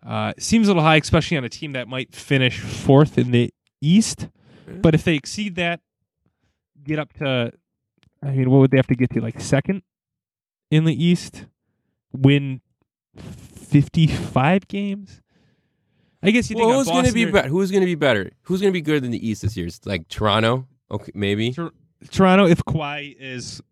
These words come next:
Speaker 2: Yeah.
Speaker 1: you know, twenty sixteen Kawhi.
Speaker 2: Yep. And then Philly.
Speaker 1: They'll be better.
Speaker 2: Maybe Philly.
Speaker 1: Philly,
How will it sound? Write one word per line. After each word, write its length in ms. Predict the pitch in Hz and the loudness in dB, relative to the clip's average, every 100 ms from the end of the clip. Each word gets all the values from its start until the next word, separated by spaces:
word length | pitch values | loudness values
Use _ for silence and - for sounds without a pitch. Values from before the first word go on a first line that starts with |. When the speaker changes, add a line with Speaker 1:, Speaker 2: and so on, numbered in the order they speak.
| _ | _
Speaker 2:
Yeah. 220 | 113 104 - _ _ _ _ _ _ _ _ - | -8 -6 -8 _ _ _ _ _ _ _ _ -2
Speaker 1:
you 120 | 131 | 0
know, 80 | 120 | 0
twenty 320 | - 147 127 | 4 4 4
sixteen 640 | - - - 131 - 117 | -2 -6 -2 -2 -4 -10
Kawhi. 380 | 110 117 98 92 | -2 -2 -2 -10
Speaker 2:
Yep. 240 | 113 117 113 _ - | -6 -4 -6 _ -14
And 120 | 107 | -8
then 240 | 110 107 101 | -6 -6 -8
Philly. 240 | - 117 | -8 2
Speaker 1:
They'll 100 | 147 | 4
be 120 | 143 127 | 4 4
better. 320 | 120 110 113 | 2 0 -2
Speaker 2:
Maybe 200 | 104 110 | -4 -6
Philly. 460 | - 117 120 135 - _ _ _ | -6 -6 -4 -8 -12 _ _ _
Speaker 1:
Philly, 840 | - - - 185 190 185 190 185 | -14 -12 -2 2 2 0 -2 -2